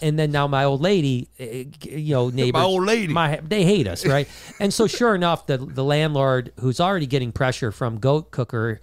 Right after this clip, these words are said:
Speaker 1: uh, to kick me out, sa-, he calls me up and he's like, <laughs> "You've gotta, uh, you, you know, you're outta here. Your, your, your, your, your, your lease is terminated.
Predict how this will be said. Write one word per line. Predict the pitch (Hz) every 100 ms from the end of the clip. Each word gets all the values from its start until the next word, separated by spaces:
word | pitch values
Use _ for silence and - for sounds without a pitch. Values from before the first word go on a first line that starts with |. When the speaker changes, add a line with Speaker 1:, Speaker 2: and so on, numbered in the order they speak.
| - - -
Speaker 1:
uh, | 120
to | -
kick | - 147 131
me | 123
out, | 123 113 - - _ _ _ -
sa-, | - 185
he | 151
calls | - 170 165
me | 160
up | 143
and | 135
he's | 117
like, | 110 104 - - - -
<laughs> | - 269 277 -
"You've | 135 220
gotta, | 196 170 147
uh, | 139 131 123 117
you, | 120 135
you | 139 131
know, | 117 117
you're | 123 - 143 180
outta | 165 147
here. | 104 85 - - -
Your, | 139 156
your, | 156
your, | 160 170 160 143 139
your, | 139 147 151
your, | 135 135 -
your | 143 127
lease | 120 147 151
is | 123
terminated. | - 135 120 120 113 113